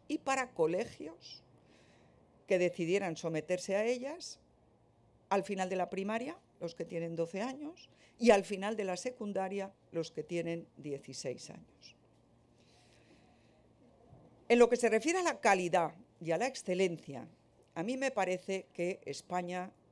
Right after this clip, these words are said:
el mayor problema que tiene es el de la educación. Y por esa razón propongo que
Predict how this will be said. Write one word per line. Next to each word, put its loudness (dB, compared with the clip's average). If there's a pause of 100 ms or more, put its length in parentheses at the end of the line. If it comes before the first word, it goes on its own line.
(240)
el 8
mayor 2
problema -2
que -4
tiene -4
es -6
el -6
de -6
la -4
educación. -12 (760)
Y -2
por 2
esa -2
razón 0 (1200)
propongo 2 (800)
que 4